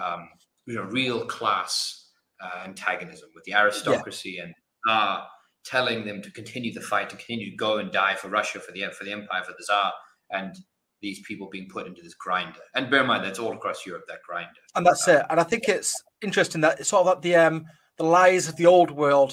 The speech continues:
Speaker 2: stopped working. Like this, I, this,
Speaker 1: Mm.
Speaker 2: these romantic, I, notions of dying for your monarch and king and a country. And, like, I,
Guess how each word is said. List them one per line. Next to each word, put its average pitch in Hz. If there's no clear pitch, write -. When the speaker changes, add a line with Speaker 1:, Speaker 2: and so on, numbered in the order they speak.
Speaker 2:
stopped -
working. 160
Like 143
this, 165
I, 156
this, 165
Speaker 1:
Mm. -
Speaker 2:
these 160
romantic, 160
I, 147
notions 147
of 113
dying 139
for 135
your 127
monarch 135
and 123
king 143
and 131
a 131
country. 151
And, 165
like, 196
I, -